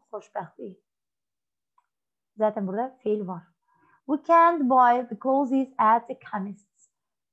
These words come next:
Doğrudur. Niyə? E, çünki biz, am,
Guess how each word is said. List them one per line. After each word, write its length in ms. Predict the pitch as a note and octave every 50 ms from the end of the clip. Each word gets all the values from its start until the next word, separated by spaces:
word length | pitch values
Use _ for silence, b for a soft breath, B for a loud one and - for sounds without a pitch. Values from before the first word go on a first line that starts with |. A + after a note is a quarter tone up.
| - A#3
Doğrudur. 540 | D#4 D#4 C#4 C4 B3 G#3+ F#3+ G3 F#3 F#3+ - _ _ _ _ _ -
Niyə? 380 | C4+ C4 C4 A#3+ A3 B3 D#4+ F4 - _ _ _ _ _ _ _ _ _ -
E, 120 | A3 G#3
çünki 380 | - - D4 C#4 C#4 D#4 A#3+ A3+
biz, 280 | B3+ B3+ C4+ D#4 D4+ - -
am, 480 | - A3 G#3+ G#3 G#3 G#3 G#3 G3+ G3+